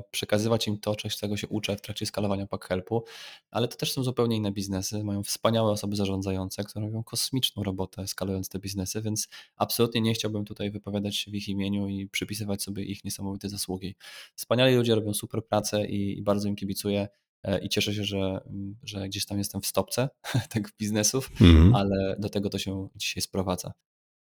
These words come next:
Speaker 2: Mm, to tak, już tak na sam koniec bym chciał z tobą porozmawiać o Piotrze Wawrysiuku. Dla naszych słuchaczy niektórych może to być, mm, jest jeszcze zagadkowa postać, <laughs> jeśli kojarzą tylko i wyłącznie ciebie tutaj,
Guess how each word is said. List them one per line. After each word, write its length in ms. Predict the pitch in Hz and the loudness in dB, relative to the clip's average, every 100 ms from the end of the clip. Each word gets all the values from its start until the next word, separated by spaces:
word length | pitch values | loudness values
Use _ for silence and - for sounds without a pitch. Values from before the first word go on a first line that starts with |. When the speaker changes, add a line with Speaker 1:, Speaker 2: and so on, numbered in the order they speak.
| _ 90 | _ 10
Speaker 2:
Mm, 200 | 87 87 | 12 12
to 100 | 90 | 12
tak, 260 | 95 - | 10 12
już 220 | 95 87 | 12 12
tak 120 | - 87 | 8 8
na 60 | |
sam 180 | 87 95 | 10 10
koniec 260 | 87 90 80 | 12 10 10
bym 80 | |
chciał 180 | 78 85 | 10 10
z 40 | - | 10
tobą 220 | 82 76 | 10 10
porozmawiać 640 | 82 78 73 78 78 - - | 10 10 10 8 8 6 10
o 400 | 78 73 73 73 71 - - 85 | 12 12 12 12 8 4 0 6
Piotrze 440 | 127 123 - 78 73 | 8 8 10 12 12
Wawrysiuku. 760 | 76 78 76 78 - 80 101 - - - - - | 12 10 8 8 8 10 10 8 -4 -16 -4 6
Dla 240 | 82 85 | 10 12
naszych 240 | 78 76 71 | 12 12 8
słuchaczy 320 | 78 73 78 | 10 10 10
niektórych 460 | 73 - 80 78 76 | 8 10 10 10 10
może 300 | 78 76 73 | 10 10 10
to 160 | 76 | 10
być, 400 | 71 73 - - | 8 6 6 6
mm, 340 | 78 76 78 71 78 78 78 69 - | 8 8 6 6 6 6 4 0 6
jest 120 | 87 76 | 8 10
jeszcze 200 | - 76 | 10 10
zagadkowa 480 | 78 78 - 78 | 10 8 10 8
postać, 340 | 76 78 82 80 | 10 8 10 10
<laughs> 0 | |
jeśli 200 | 78 - | 10 12
kojarzą 320 | 107 87 85 | 12 12 12
tylko 200 | 82 82 | 8 8
i 20 | |
wyłącznie 300 | 78 76 80 | 10 8 6
ciebie 280 | - 76 76 | 6 8 8
tutaj, 300 | - 87 | 10 12